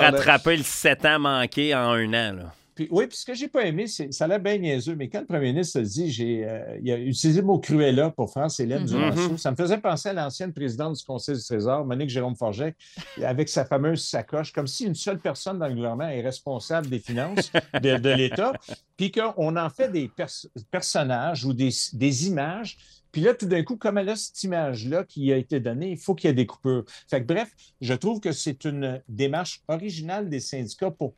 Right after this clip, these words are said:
Speaker 1: porter l'attention, euh, sur une situation qui, quand c'est fait à l'aveugle ou par attrition, ça veut dire quoi ? Au fur et à mesure des départs à la retraite, on en avait au-, ça aussi déjà parlé. Si t'as, euh, dix pour cent de départs à la retraite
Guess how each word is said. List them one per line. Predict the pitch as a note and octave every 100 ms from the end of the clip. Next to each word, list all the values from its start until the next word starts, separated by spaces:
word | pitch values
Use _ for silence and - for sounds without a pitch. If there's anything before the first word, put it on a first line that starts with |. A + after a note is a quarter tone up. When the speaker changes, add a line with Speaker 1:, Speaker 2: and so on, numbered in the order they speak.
| _
Speaker 1:
porter | A3+ - B3
l'attention, | G#3 C3 - C3 A2+ - D#3 D#3 - _ _ _ _
euh, | C3 B2
sur | A#2+ - C#3
une | C3
situation | C3 - D3+ A#2+ - F3 F3 -
qui, | D3 C3 A2 - _
quand | F3+ F#3
c'est | - D3+
fait | G#3+ G#3
à | C#3+
l'aveugle | B2 A#2 D3 D#3+ A#2+
ou |
par | G#2+ E3
attrition, | D#3+ D3+ C#3 G#3+ A3+
ça | D3+
veut | A#2+
dire | A#2+ -
quoi ? | F#3 E3
Au | C3
fur | F#3
et |
à | F#3
mesure | E3 G#3+
des | D#3+
départs | C3+ D3
à | C#3+
la | A#2
retraite, | G#2 C#3 F#3 - - _ -
on | C3
en |
avait | C#3 D3 C3+
au-, | C#3
ça | - G3+
aussi | F3 -
déjà | F#3+ C3+ A2
parlé. | A2 B2+ G3+ - _
Si | - -
t'as, | G#3 G3
euh, | D3 A#2+ A#2 _ _
dix | C3+ A#2+ A3
pour | - E3
cent | - F#3+
de |
départs | D#3 C3+ D3+
à | C#3+
la | B2
retraite | A#2 D3 E3